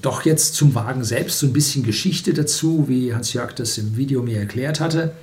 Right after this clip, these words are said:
Und jetzt noch mal ein bisschen mit mehr Kommentar von meiner Seite. Zweitausendvierzehn, als ich den Wagen gekauft hatte, also später, als ich ihn gekauft habe, hatte der Wagen schon dreißigtausend Kilometer drauf und war ein Jahr alt.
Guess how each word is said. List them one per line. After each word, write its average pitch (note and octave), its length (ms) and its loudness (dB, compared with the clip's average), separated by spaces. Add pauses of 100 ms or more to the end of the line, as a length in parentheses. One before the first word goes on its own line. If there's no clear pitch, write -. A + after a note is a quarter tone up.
(680)
Und A#2+ 140 0
jetzt B2 180 0
noch G#2+ 120 0
mal A2+ 280 0
ein G#2+ 180 -4
bisschen B2 520 0
mit A#2 120 -4
mehr A#2 320 0
Kommentar G#2+ 580 0
von A2+ 220 -2
meiner A#2 320 0
Seite. B2+ 520 -2 (1200)
Zweitausendvierzehn, D#3 760 2
als D3+ 120 0
ich D3 60 4
den B2+ 120 2
Wagen B2+ 180 -2
gekauft B2+ 360 -6
hatte, C#3+ 120 0
also B2 200 -2 (180)
später, D#3+ 580 -2
als - 120 -8
ich E3+ 220 -2
ihn F3 80 2
gekauft D3+ 460 -2
habe, D#3 340 -2 (440)
hatte C#3 200 2
der B2+ 180 2
Wagen D3 580 2
schon B2+ 180 -4
dreißigtausend A2 580 -2
Kilometer D#3+ 340 0
drauf A#2+ 300 -6
und A#2 100 -2
war G#2 120 -2
ein A2 100 -2
Jahr F#2+ 340 -6
alt. E2+ 300 -6